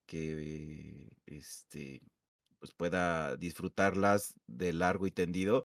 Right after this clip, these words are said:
porque luego sí me, me engancho con muchas series y me desespera tener que, eh, por cuestiones de vida adulta, tener que suspenderla.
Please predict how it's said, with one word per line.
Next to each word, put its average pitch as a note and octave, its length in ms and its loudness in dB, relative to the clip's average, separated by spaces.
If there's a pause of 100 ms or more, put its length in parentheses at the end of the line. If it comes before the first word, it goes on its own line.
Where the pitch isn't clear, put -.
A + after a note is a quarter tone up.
(180)
porque C3 180 -2
luego A3 180 10
sí A#3 140 2
me, G3+ 260 0
me C#3+ 80 -2
engancho C3+ 320 -2
con B2 140 -2
muchas A#2+ 240 -4
series B2+ 420 -2
y F#2 280 -8
me F2+ 140 -2
desespera G2 600 0
tener F2 380 -2
que, G2+ 280 0 (380)
eh, E2 640 -2
por F2+ 140 -4
cuestiones G2+ 420 -2
de F#2+ 80 0
vida F2 220 2
adulta, F#2 540 2
tener E2+ 280 -2
que - 100 -14
suspenderla. D2+ 640 -10